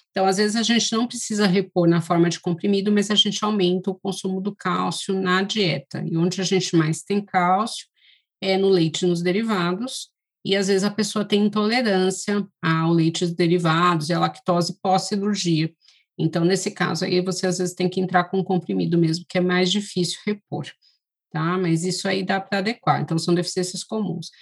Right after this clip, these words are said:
E aí, o que vem depois é deficiência de zinco e cobre, né? Que não são tão comuns, mas pode acontecer. Então, o zinco, o que que ele costuma dar? Ele costuma dar queda de cabelo, alteração de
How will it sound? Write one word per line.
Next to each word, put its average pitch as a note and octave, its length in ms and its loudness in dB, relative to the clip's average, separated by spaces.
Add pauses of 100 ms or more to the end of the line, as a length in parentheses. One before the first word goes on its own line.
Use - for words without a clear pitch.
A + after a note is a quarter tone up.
(360)
E D4 40 -8
aí, F4+ 220 4
o F#4 80 2
que C4+ 180 0
vem G3 220 4
depois F#3+ 600 0
é F3+ 60 0
deficiência G#3 500 0
de A3 160 0
zinco A3 440 0
e C#4 80 0
cobre, D#3+ 600 2 (460)
né? F#3 260 -4
Que G#3+ 180 -4
não A#3+ 240 2
são A#3+ 540 -4
tão A3 240 2
comuns, A#3+ 480 0
mas G#3+ 160 -2
pode G3 260 -4
acontecer. G3+ 580 -4 (720)
Então, G3+ 540 2
o G#3 120 6
zinco, A3 640 2
o E3+ 40 -4
que B3 140 -6
que C#4 120 -4
ele D4 140 -2
costuma A3+ 540 -2
dar? D3 340 0 (420)
Ele E3+ 140 -6
costuma F#3+ 400 -4
dar F3+ 140 4
queda - 280 -4
de - 120 -10
cabelo, G3 960 2 (360)
alteração - 580 0
de - 180 -6